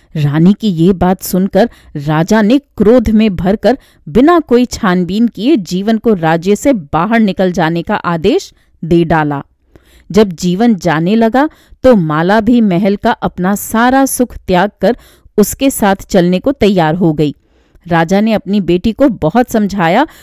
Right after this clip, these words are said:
कि वह उसके साथ न जाए, किंतु वह एक पतिव्रता स्त्री थी, अपने पति से विमुख कैसे रह सकती थी? वह भी अपना सारा राजसी सुख भोग छोड़कर अपने पति के साथ बाहर चली गई।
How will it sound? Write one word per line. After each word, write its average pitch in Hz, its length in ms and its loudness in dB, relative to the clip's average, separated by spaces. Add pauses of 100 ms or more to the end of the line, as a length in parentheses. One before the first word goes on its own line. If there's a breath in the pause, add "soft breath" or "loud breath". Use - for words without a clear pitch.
(140 soft breath)
कि 262 120 2
वह 208 220 2
उसके 233 300 0
साथ 240 240 -2 (100)
न 190 240 0
जाए, 214 320 0
किंतु 214 380 -2
वह 247 280 -2
एक 262 120 0 (120)
पतिव्रता 180 560 -2
स्त्री 175 360 -8
थी, - 260 -10 (480)
अपने 185 280 -2
पति 190 340 -4
से 220 160 0
विमुख 185 380 -2 (100)
कैसे 165 320 -2
रह 240 160 0
सकती 247 380 -6
थी? 254 220 -8 (600)
वह 262 200 2
भी 320 180 0
अपना 247 320 -2
सारा 226 540 0
राजसी 214 540 -2
सुख 202 240 -4
भोग 190 500 -2
छोड़कर 190 520 -2 (400 soft breath)
अपने 208 280 -2
पति 208 380 -4
के 196 180 -4
साथ 185 320 -4
बाहर 170 360 -2
चली 160 400 -2
गई। 143 220 -6